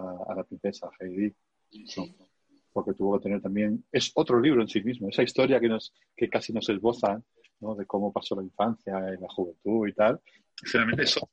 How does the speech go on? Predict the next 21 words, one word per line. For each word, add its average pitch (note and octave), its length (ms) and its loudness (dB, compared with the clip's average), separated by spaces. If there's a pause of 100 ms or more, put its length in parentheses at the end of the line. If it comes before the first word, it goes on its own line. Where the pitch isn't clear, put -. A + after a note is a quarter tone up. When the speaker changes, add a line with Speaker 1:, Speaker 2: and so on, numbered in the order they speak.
Speaker 1:
libro, B2+ 320 0
¿no? C3 140 -6
Y G#2+ 200 -2
es - 140 -12
un G#2 280 -6
libro A2+ 220 4
de A#2+ 60 2
una G#2+ 80 -4
temática A2 340 -2
totalmente G2 380 -12
diferente, - 420 -10
¿no? - 160 -10 (600)
Entonces, F#3+ 280 0 (380)
yo C#3 160 4
creo G#3 100 6
que G#3+ 60 2
es - 80 0
eso, A#2+ 220 0
es B2+ 100 0
como E3+ 340 2
un... D#3+ 680 -8